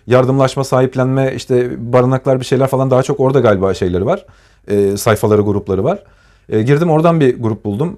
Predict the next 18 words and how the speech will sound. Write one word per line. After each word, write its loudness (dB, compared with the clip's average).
E, -2
Bergama'daki 0
işte -6
hani -4
Bergama, 0
e, -4
tam -6
adını -2
hatırlayamıyorum. -2
Bergama 2
barınakları 2
için -4
el -4
ele 0
gibi -4
bir -2
gruptu -4
galiba. -2